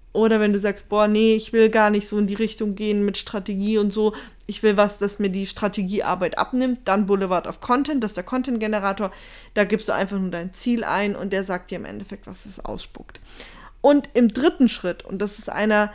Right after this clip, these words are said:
ja, der wichtigsten, und, ähm, falls du dich jetzt wunderst, so, "Oh, die Podcast-Folge ist heute voll kurz." Ja, die war aber beabsichtigt als Quick and Dirty, ähm, Podcast-Folge. Das sind die drei Schritte, die ich wirklich,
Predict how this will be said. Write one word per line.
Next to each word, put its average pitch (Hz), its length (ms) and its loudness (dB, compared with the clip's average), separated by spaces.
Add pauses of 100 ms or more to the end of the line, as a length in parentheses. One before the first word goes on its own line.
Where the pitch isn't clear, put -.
(600)
ja, 202 300 2
der 190 240 -2
wichtigsten, 269 720 0 (1200)
und, 208 420 6
ähm, 208 640 2
falls 208 220 -2
du 190 80 -10
dich 208 160 -4
jetzt 202 200 -4
wunderst, 226 460 4
so, 202 180 -4
"Oh, 494 220 4
die 370 60 4
Podcast-Folge 381 580 4
ist 359 120 2
heute 302 160 2
voll 233 140 2
kurz." 311 380 -2
Ja, 220 360 2
die 220 120 -2
war 208 120 4
aber 214 180 2
beabsichtigt - 760 -4
als - 200 -4
Quick 226 240 -4
and 208 160 2
Dirty, 196 420 2 (500)
ähm, 196 340 4
Podcast-Folge. 196 720 -2
Das 190 160 -4
sind 196 200 -6
die 233 160 4
drei 196 300 2
Schritte, 202 340 -4
die 190 100 -4
ich 185 140 -10
wirklich, 202 380 -2